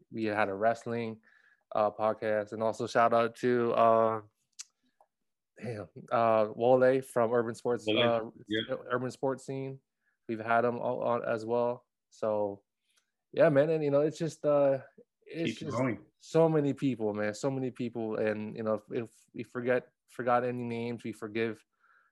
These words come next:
Speaker 1: forgive us. You know, <laughs> it's, it's been a hectic year.
Speaker 2: Yeah, last
Speaker 1: Um,
Speaker 2: minute, last minute right here too as well. <laughs>
Speaker 1: Yeah, so this was a, this was like a, uh, you know,
Speaker 2: Trying to sneak it in before the, before the new year. You know
Speaker 1: Yeah,
Speaker 2: what I'm saying?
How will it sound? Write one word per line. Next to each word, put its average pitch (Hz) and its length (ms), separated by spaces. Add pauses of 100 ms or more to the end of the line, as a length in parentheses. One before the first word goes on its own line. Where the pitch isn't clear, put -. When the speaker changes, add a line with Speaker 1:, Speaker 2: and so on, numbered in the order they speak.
Speaker 1:
forgive 127 320
us. 147 320 (160)
You 117 100
know, 127 260
<laughs> - 60
it's, - 240 (440)
it's 110 160
been 117 180
a 113 160 (120)
hectic 123 440
year. 131 380 (360)
Speaker 2:
Yeah, 92 160
last 101 300
Speaker 1:
Um, 107 60
Speaker 2:
minute, 104 240 (300)
last 101 260
minute 110 240
right 101 160
here 110 160
too 113 220
as 104 100
well. 117 280 (100)
<laughs> - 0 (280)
Speaker 1:
Yeah, 113 340
so 131 120
this 139 180
was 139 240
a, 123 340
this 135 160
was 139 200
like 131 240
a, 120 180
uh, 107 240 (100)
you 120 120
know, 110 240
Speaker 2:
Trying 120 100
to 107 80
sneak 135 280
it 135 80
in 139 160
before 131 340
the, 120 240 (420)
before 127 280
the 127 60
new 143 160
year. 117 320
You 113 100
know 117 120
Speaker 1:
Yeah, 110 60
Speaker 2:
what 110 100
I'm 113 40
saying? 110 140